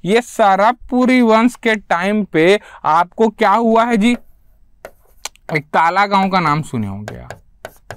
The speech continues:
ताला गांव कहाँ पड़ता है आपके लिए, बिलासपुर। तो ये जो ताला गांव है बिलासपुर, यहाँ से आपको क्या मिला है, आठ अष्टभुजी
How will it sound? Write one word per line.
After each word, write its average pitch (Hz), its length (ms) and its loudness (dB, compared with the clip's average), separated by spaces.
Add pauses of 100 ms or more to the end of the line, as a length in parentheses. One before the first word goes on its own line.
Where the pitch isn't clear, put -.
(120)
ताला 135 340 2
गांव 139 200 -4 (220)
कहाँ 156 200 0
पड़ता 180 380 0
है 185 80 2
आपके 180 240 -4
लिए, 190 180 -2 (200)
बिलासपुर। 139 1120 -4 (320)
तो 165 60 0
ये 196 160 2
जो 220 140 -2
ताला 180 520 0
गांव 233 280 0
है 240 80 2
बिलासपुर, 202 680 0
यहाँ 196 320 0
से 220 140 -2
आपको 220 280 0
क्या 202 220 -2
मिला 214 360 2
है, 233 80 2 (500)
आठ 190 500 2 (360)
अष्टभुजी 190 1000 0